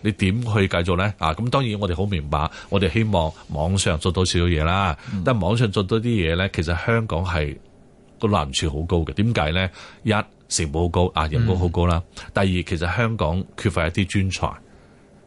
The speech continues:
Speaker 1: 即係你就算，喂，你有錢，你話俾你聽，我好想做某一啲嘢，其實都唔係咁容易去搵到一啲嘢嘅。啊，
Speaker 3: 嗯。
Speaker 1: 所以變咗呢，你知個個人都諗住轉型，係嘛？個個人都要搵 programmer 去寫嘢啦。
Speaker 2: 嗯。
Speaker 1: 喂，
Speaker 2: 嗯。
Speaker 1: 你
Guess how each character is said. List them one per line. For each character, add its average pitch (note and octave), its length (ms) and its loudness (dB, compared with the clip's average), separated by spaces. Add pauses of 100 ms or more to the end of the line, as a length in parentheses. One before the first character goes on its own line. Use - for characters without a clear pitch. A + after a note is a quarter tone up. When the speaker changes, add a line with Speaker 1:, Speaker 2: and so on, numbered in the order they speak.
(100)
Speaker 1:
即 G3 120 4
係 - 20 4
你 B2 80 4
就 A2+ 160 2
算， G#2 160 -2
喂， A#2 120 2
你 G#2 100 0
有 G#2+ 160 0
錢， F2 220 -4
你 G#2 80 -2
話 F2 140 0
俾 F2+ 60 -4
你 G2 60 0
聽， G2+ 140 -2
我 F2 300 0
好 G2+ 160 -2
想 F#2 260 0
做 F#2 140 0
某 E2 140 0
一 - 20 0
啲 F2 220 2
嘢， - 20 2
其 - 160 -4
實 E2 120 -2
都 C3 120 0
唔 G#2+ 160 0
係 B1+ 120 -6
咁 G2 200 0
容 C#2+ 160 -2
易 C#2+ 140 -4
去 C#2+ 280 -2 (320)
搵 E2+ 160 2
到 F2+ 140 4
一 E2 40 2
啲 E2 80 0
嘢 D2+ 380 -2
嘅。 G#1+ 60 -8 (220)
啊， D#2 180 4
Speaker 3:
嗯。 A2+ 60 4
Speaker 1:
所 E3 100 4
以 - 20 -4
變 C#3 140 2
咗 A#2+ 100 0
呢， C3+ 140 0 (220)
你 G#2 100 2
知 B2 260 2 (160)
個 B2 160 2
個 A2 140 2
人 D2+ 260 -2
都 C3+ 200 2
諗 F#2+ 240 -2
住 G#2+ 100 0
轉 G2 320 0
型， F2+ 180 -2 (360)
係 F2 80 -2
嘛？ F#2+ 260 4
個 C3 80 2
個 G#2+ 100 0
人 E2 140 -2
都 C3+ 260 2 (200)
要 G#2+ 120 0
搵 G2 320 -2
programmer F2 480 2 (460)
去 A2+ 120 4
寫 G2+ 160 0
嘢 A2 140 2
啦。 E2+ 200 0 (160)
Speaker 2:
嗯。 A#2 60 -8
Speaker 1:
喂， B2 100 4 (140)
Speaker 2:
嗯。 C#3+ 60 -2
Speaker 1:
你 B2 200 2